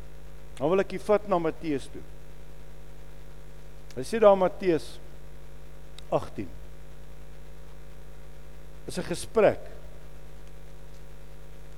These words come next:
En is 'n gesprek, 'n interessante gesprek met 'n ou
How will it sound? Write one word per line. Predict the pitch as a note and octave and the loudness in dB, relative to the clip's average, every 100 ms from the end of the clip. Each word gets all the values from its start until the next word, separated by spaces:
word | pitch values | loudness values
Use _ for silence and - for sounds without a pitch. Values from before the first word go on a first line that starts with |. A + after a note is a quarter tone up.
| - - - - - - - - | -6 -6 -6 -6 -6 -6 -6 -4
En | D3+ | -2
is | G#3 | 0
'n | F#3+ | -2
gesprek, | E3+ - A#3 A3+ - | -4 8 10 10 4
'n | - | 0
interessante | A3+ A#3 G3 - C#4 C4+ B3 | 4 6 4 6 6 6 4
gesprek | G3+ - - F#3 F3 | 2 0 6 6 6
met | E3+ F3+ | 0 2
'n | G3+ | 6
ou | F3 | 6